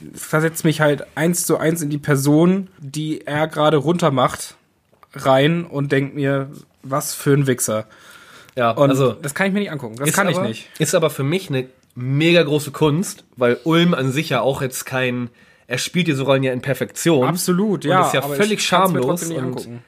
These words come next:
Speaker 2: ist da ja unfassbar, in der Art der Comedy halt unfassbar seriös. Ähm,
Speaker 1: Ja.
Speaker 2: wie er das einfach durchzieht. Und, äh, das ist schon tatsächlich, glaub ich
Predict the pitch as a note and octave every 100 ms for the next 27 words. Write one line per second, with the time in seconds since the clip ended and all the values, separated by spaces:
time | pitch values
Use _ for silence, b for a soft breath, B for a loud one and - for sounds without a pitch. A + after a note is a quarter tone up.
0 | _ - - C#3+ C#3 C3+ D#3+ C#3+ E3+ F#3
1 | - B2+ C#3+ C#3 C3 B2 - A2+ D#3+ A3
2 | A3 - _ - A2 - G#3 C3+ A#2+ -
3 | C#3+ C3 - - E3 - A#2+ G2+ G2+ F#2+
4 | F#2 E2 - b b b b b _ G#2
5 | G2+ G2 B2 A2 - B2+ B2 C3 B2 B2
6 | A#2 - C#3+ C#3 - C#3+ C3 - B B
7 | B B A#2+ A#2 A#2 A2 A2 G#2+ G#2+ G#2+
8 | G#2+ - A#2+ E3+ - G3 G3 - C#3 E3+
9 | F3 F3+ - D3+ D#3 D#3+ -